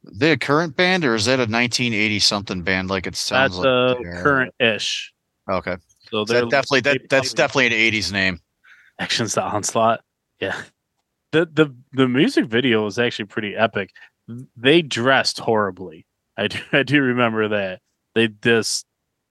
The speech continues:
Speaker 2: tight pants and, um, like, super emo-ish looking haircuts. Uh, not, not the, the best looking band I've <laughs> ever seen, that's for sure.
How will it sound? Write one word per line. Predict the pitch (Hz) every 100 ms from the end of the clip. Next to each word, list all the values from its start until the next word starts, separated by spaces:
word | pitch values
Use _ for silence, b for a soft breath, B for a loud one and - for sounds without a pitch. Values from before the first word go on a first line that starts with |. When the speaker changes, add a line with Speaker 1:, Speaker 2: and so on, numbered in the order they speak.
| _ -
Speaker 2:
tight | 135 120 _
pants | - 123 117 110 110 -
and, | 113 104 98 98 _ _ _ _ -
um, | 110 104 98 95 92 95 92 92 _ -
like, | 117 -
super | - - 117 113 110
emo-ish | 120 120 113 113 113 113 107 - -
looking | 113 101 101 98 _ -
haircuts. | 120 104 - 113 95 - - - _ _ _ _ _ _ -
Uh, | 95 92 90 92 - _ -
not, | 131 143 143 143 _ _
not | 135 143 123
the, | 113 101 _ _ _
the | 110
best | 98 - 110 - 107
looking | 107 - 95 92
band | 90 87 90
I've | 92
<laughs> | 98
ever | - 160
seen, | - - 107
that's | 98 98
for | -
sure. | - - 92 -